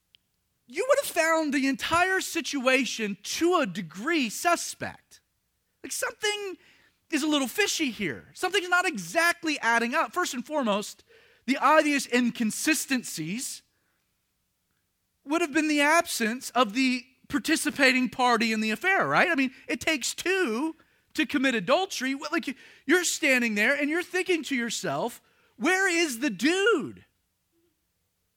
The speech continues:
Like, they present this woman and they state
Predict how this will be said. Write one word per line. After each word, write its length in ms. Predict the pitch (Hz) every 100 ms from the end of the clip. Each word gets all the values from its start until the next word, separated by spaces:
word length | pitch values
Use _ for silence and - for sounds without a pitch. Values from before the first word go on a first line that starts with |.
| _ _ _ _ _ _ _ _ _ _ _
Like, 140 | 254 220
they 140 | 339
present 480 | 302 330 196 339 -
this 180 | 330 269
woman 320 | 285 285 285
and 100 | 269
they 120 | 269
state 400 | 226 - 349 294